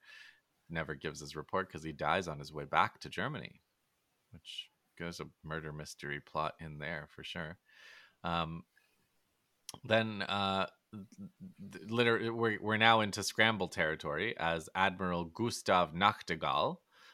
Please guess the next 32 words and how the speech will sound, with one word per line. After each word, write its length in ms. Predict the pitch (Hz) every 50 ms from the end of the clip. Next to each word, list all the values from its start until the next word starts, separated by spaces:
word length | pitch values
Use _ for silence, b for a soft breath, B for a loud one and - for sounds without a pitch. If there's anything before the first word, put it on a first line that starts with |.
| b b -
uh, 260 | - 82 80 78 76 71
German 380 | - - 82 82 82 82 80 -
admiral, 480 | - 80 85 80 78 - 85 82 78 78
starts 420 | - - - 92 87 85 - -
going 300 | - - 92 95 98 92
around 520 | 92 87 82 87 87 87 87 87 85 85
the 100 | 80 82
coast 400 | - - - 90 85 82 - -
trying 320 | - - 87 82 82 82 78
to 80 | -
get 220 | 76 - 82 - -
the 60 | -
German 380 | 78 - 82 80 80 80 78 76
flag 380 | - - 82 78 76 78 71
raised 440 | 71 76 73 73 76 76 73 - - -
on 280 | - 80 78 78 78 73
different, 420 | 71 78 73 - - 71 69 - _ _
uh, 200 | - 76 69 69 -
colonies. 560 | - - 135 135 113 85 67 - - - - - B B B B B B B B
So 180 | - - 90 95
he 80 | 98
gets 240 | 87 110 104 - -
to 100 | - -
Senegal. 600 | 90 - - 101 101 107 107 90 95 92 98 110 120
He's 240 | 113 95 90 80 80
very 260 | 87 90 87 85 85
excited, 520 | 80 - - - 85 82 82 85 95 87
but 120 | 87 82 -
the 80 | 82
French 360 | - - - 82 78 78 -
flag 340 | - - - 76 76 76 73
is 100 | 78 -